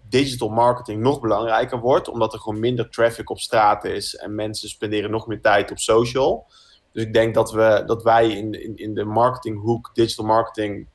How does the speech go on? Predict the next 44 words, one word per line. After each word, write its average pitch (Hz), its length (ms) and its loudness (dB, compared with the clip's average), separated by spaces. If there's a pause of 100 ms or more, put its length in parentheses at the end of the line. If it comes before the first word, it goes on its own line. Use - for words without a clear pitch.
(100)
het 113 180 -8
nogal 117 300 -2
druk 123 240 -2
gaan 135 120 -4
krijgen. 135 560 2 (640)
En 120 160 0
ik 120 120 2
denk 117 180 4
dat 117 160 4
bijvoorbeeld 113 320 2
ook 113 160 2
qua 110 180 2
werk, 120 400 4
dat 110 260 0
mensen 120 440 -2
thuis 123 280 2
blijven 123 360 2
werken. 123 540 2
Wij 110 260 2
denken 110 300 -4
ook, 110 280 -2
eh, 107 220 2 (380)
zelf - 380 2
erover 110 320 0
na 113 380 4
om 107 160 -8
niet, 123 440 -4
zeg 113 220 -10
maar, 104 280 0
zoals 117 260 2
het 107 120 -8
was, 123 440 2
heel 120 160 -4
veel 117 80 -6
op - 100 -10
kantoor 120 340 0
te 127 80 -12
zijn, 101 220 -2
maar 101 200 -10
toch 156 220 0
in 113 200 -4
iets 135 120 -8
mindere 113 380 -4
mate. 110 560 0